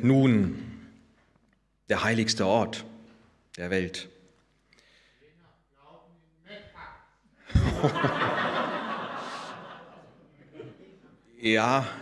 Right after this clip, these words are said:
da war ich jetzt noch nicht. Ähm, wer weiß. Ähm, vielleicht müssen wir auch gar nicht so weit gehen, Rudolf. Vielleicht ist es ja auch dieser Ort hier. Jetzt will ich was hören.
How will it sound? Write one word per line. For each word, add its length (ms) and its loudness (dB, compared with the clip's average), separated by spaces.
da 140 2
war 160 6
ich 100 0
jetzt 160 -2
noch 140 2
nicht. 420 0
Ähm, 420 0
wer 180 2
weiß. 540 2
Ähm, 360 -8
vielleicht 300 4
müssen 240 2
wir 100 8
auch 80 0
gar 120 2
nicht 140 0
so 120 2
weit 160 2
gehen, 220 2
Rudolf. 460 -2
Vielleicht 640 0
ist 160 -8
es 100 -8
ja 120 4
auch 100 2
dieser 280 4
Ort 260 0
hier. 220 -8
Jetzt 160 -2
will 100 2
ich 80 2
was 140 2
hören. 360 6